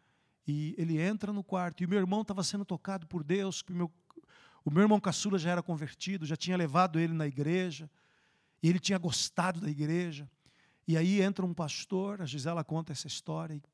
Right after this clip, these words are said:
prega o evangelho para ele. E ele entra na sala de cirurgia e nunca mais sai daquela sala de cirurgia, ele morre ali. Quer dizer, poucos, poucos mo-,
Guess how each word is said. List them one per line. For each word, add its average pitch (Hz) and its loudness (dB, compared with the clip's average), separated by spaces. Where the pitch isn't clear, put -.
prega 202 4
o - 6
evangelho 160 -2
para 139 -8
ele. 170 -6
E 143 2
ele 160 2
entra 175 -2
na 160 -4
sala 170 -6
de 131 -12
cirurgia 156 -8
e 170 -2
nunca 175 -4
mais 156 -4
sai 147 -6
daquela 139 -10
sala 139 -10
de 131 -16
cirurgia, 151 -8
ele 135 -6
morre 151 -4
ali. 156 -8
Quer 165 -8
dizer, 147 -6
poucos, 175 -2
poucos 190 -2
mo-, 160 0